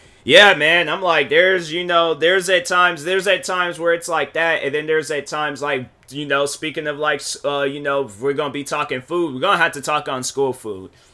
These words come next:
We're gonna definitely have to talk on that. I think I did talk on that at one point in time. I might have done a whole podcast episode talking about it. But, um, no, I remember at,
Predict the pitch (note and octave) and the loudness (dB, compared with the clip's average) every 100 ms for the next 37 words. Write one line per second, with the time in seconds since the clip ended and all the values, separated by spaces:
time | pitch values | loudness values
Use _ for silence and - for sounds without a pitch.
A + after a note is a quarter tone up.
0 | - C3+ D#3+ D3+ B2+ D#3+ D#3+ D3+ C#3+ C#3 | -10 -4 0 0 2 0 -2 -6 -4 -4
1 | C3 C3+ B2+ B2+ A#2+ B2+ C#3 F#3+ F3+ D#3+ | -6 -4 -4 -4 -4 -6 -2 0 2 0
2 | E3 E3 E3 D#3 D#3 D3+ D3 C#3+ C3+ C#3 | 0 -4 -2 -2 -2 -4 -2 -2 -2 -4
3 | C3+ D3+ C#3+ C#3+ C#3+ C#3 D3 D3 C3 C3 | -6 -8 -8 -8 -6 -6 -4 -4 -4 -4
4 | C#3 A#2+ B2+ C#3 C#3 C#3 C3+ C#3 C#3 C#3 | -4 -4 -4 -4 -4 -6 -4 -6 -6 -6
5 | A2+ B2+ C#3+ B2+ D3 C#3 C#3 C3 C#3+ C#3+ | -8 -8 -8 -6 -8 -8 -8 -6 -4 -4
6 | - - _ _ B2 D3+ D#3+ E3 D#3+ D3+ | -6 -12 _ _ -6 2 4 4 2 2
7 | D#3 E3+ D3+ - E3+ G3 F#3 F3+ E3 E3 | 0 0 0 4 4 4 2 -2 -2 0
8 | D#3 D3 D3+ D3 | 0 -2 -2 -4